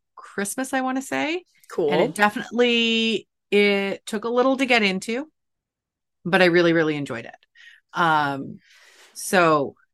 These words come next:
Speaker 1: an impossible crime, a detective on the edge of madness, and the future of time travel at stake. Like, it's just,
Speaker 2: Whoa.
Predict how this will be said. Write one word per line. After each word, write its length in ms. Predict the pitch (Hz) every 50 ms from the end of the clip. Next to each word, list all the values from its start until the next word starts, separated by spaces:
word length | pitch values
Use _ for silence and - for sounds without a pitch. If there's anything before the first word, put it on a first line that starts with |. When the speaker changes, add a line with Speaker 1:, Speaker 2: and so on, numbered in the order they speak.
| _
Speaker 1:
an 80 | 170 175
impossible 640 | 180 175 175 - - 196 190 185 - - 233 220
crime, 600 | 220 - 220 196 175 160 156 151 147 151 165 165 - _ _ _ _ _ _ _ _ _ _ _
a 80 | - 180
detective 460 | 165 175 175 - 196 185 - - 196
on 100 | 202 196
the 80 | 190 190
edge 140 | 185 175 190
of 80 | 170
madness, 580 | 175 175 165 160 160 147 139 143 143 143 - -
and 140 | - 160 156
the 40 | 151
future 300 | - - 160 151 - 156
of 80 | 151
time 200 | - - 147 139
travel 300 | 135 - 147 - - -
at 80 | - -
stake. 380 | - - - - - - - - _ -
Like, 220 | 151 139 - - -
it's 160 | 139 175 170
just, 380 | 180 196 180 165 151 143 - -
Speaker 2:
Whoa. 340 | - - - - - -